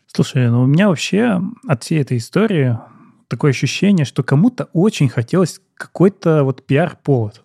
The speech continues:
Они придумали это, отдали как есть,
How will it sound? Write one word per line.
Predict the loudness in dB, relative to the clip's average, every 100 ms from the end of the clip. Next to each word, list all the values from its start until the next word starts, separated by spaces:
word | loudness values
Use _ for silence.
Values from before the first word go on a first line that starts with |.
| _
Они | -2 0 -2 -4 _ _ _
придумали | -4 -2 -2 0 -2 -4 _ -12
это, | -4 -6 -6 _
отдали | -6 -2 0 0
как | -2 -6 0
есть, | 0 0 _